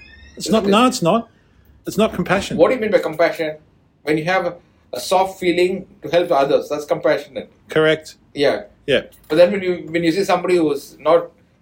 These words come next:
Speaker 2: okay, and
Speaker 1: Yeah.
Speaker 2: you just walk past him, what's that?
Speaker 1: That's selfish. It's not compassion. You can't invert compassion, mate. Compassion is compassion, whether you like it or not. There's no such thing as bad compassion. It's like saying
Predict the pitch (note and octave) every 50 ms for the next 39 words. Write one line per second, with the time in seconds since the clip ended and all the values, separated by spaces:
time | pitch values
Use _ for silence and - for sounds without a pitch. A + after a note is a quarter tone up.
0 | _ _ - _ - - - D#3 E3 E3 - D3+ A#2 G#2+ - - _ _ - -
1 | D#3+ C3+ A#2+ - G3 F#3+ E3+ F3 F3+ F3+ F3+ - F3+ D#3+ C3+ - - C3 A2+ A#2
2 | - - D#3+ F3 F3 F3 F3 D#3 B2+ - - _ _ _ _ _ _ - - G3
3 | F#3+ - - - G#3+ A3 A3+ - - A3+ D#3+ - - - - - _ _ _ _
4 | _ _ _ _ - - - A3+ A3 - G3 F3+ F3+ - F#3+ F#3+ - - F#2+ G2+
5 | - - _ _ _ - - - _ _ _ _ _ _ _ - A#3+ - - B3+
6 | D#4 D#4+ E4 E4+ D#4 B3+ A#3 G3 D#3+ F3 G3+ G#3+ G#3+ - - D#3+ C3+ - - D#3
7 | D#3+ - - C3 A2+ - - - - - F#3 G3 F#3+ - D4+ C#4+ - - C4+ C4+
8 | - - E3+ E3+ F3+ E3+ - - C#3 B2 - - - F2+ G2+ - - - - _
9 | _ _ _ _ _ - - C#3+ C#3+ C#3+ C#3 C#3+ E3 F#3+ A3 G#3 G#3 G3+ F#3 D#3+
10 | D3 C3+ A#2 - - _ _ _ _ _ - F#3 F3 F#3+ C#4+ C#4+ C#4 - C#4+ C4
11 | - - A#3 A3 G3+ F3+ - - - C#3+ D3 D#3 D3+ D3 D3 - - - - -
12 | B2 C3 - - - - _ _ - - G3 F#3+ - A#3 A#3+ B3 A#3+ - - F#3
13 | E3+ E3+ E3 D#3 C#3 C3 -